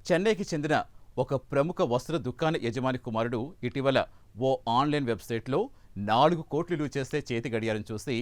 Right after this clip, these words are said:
మనసు పారేసుకున్నాడు. అతనికి చాలా బాగా నచ్చేసింది. దీంతో ఎలాగైనా సొంతం చేసుకోవాలనుకున్నాడు. వెంటనే స్థానికంగా ఉన్న ఓ ఏజెంట్ను సంప్రదించి ఆ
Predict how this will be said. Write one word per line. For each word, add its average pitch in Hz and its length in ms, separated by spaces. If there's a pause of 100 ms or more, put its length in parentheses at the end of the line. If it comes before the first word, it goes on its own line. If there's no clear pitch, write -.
(380)
మనసు 165 260
పారేసుకున్నాడు. 131 600 (480)
అతనికి 220 280
చాలా 143 280
బాగా 165 240
నచ్చేసింది. 107 500 (400)
దీంతో 196 320 (100)
ఎలాగైనా 135 580
సొంతం 120 460
చేసుకోవాలనుకున్నాడు. 98 880 (420)
వెంటనే 160 460
స్థానికంగా 135 540
ఉన్న 123 240
ఓ 110 160
ఏజెంట్ను 101 380
సంప్రదించి 101 560 (340)
ఆ 110 80